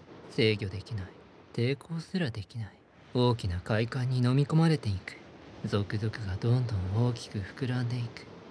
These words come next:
トロトロにとろけた頭の奥から、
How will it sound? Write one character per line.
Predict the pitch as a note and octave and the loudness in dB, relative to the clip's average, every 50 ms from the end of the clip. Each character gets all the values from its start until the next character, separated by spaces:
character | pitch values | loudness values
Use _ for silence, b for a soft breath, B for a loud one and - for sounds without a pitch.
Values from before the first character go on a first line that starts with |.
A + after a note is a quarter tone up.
| - - | -16 0
ト | - A#2 A2 | 4 4 4
ロ | G#2 G#2 A2 | 4 2 0
ト | - A#2 A2+ | 0 0 2
ロ | A#2 A#2 | 2 4
に | A#2 A#2+ A#2 | 4 4 2
と | A#2+ B2+ | 0 0
ろ | A#2 B2+ B2 A#2+ | 0 0 0 -2
け | - A#2 | -4 -6
た | - G#2+ G2 G2+ | -6 -4 -4 -4
頭 | G#2 - - B2+ B2 B2+ B2+ | -2 -2 0 0 0 0 0
の | C3 C3 C3 C3 | 0 0 0 0
奥 | C3+ C3+ - - - | -2 -2 -6 -12 -6
か | - B2+ A2 | -4 -4 -4
ら、 | G#2 F#2+ | -4 -6